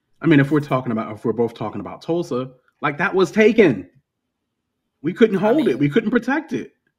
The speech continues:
Speaker 2: Lake Lanier. Lake Lanier, the, the pl-,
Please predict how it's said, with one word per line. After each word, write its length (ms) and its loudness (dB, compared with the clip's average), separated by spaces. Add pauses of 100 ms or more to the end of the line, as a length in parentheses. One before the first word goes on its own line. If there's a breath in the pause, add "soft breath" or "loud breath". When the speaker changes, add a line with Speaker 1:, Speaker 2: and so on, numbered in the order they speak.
Speaker 2:
Lake 200 -20
Lanier. 580 -10 (400)
Lake 280 -20
Lanier, 600 -16 (200)
the, 220 -18
the 100 -18
pl-, 280 -20